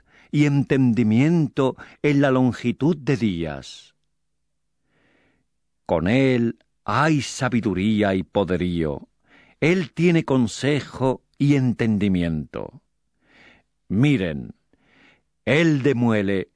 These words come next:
para que no haya edificación. Hace que esté cerrado al hombre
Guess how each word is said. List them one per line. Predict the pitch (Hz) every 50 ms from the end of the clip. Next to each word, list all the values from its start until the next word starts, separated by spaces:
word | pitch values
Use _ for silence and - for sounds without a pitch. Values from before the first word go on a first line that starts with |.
| _ _ _ _ _ _ _ _
para | 120 117 117 120
que | - - 135 135
no | 143 170 170 160
haya | 147 135 101 92 90 85 90
edificación. | 95 90 98 90 - 107 - - 90 - - 95 87 85 80 73 67 69 - _ _ _ _ _ _ _ _ _ _ _ _
Hace | 139 165 185 - - - 185
que | - 170
esté | 143 - - - 180
cerrado | 165 - 165 147 - - 139 147 160 147 143 139
al | 135 131
hombre | 143 151 147 135 131 135 131 127 -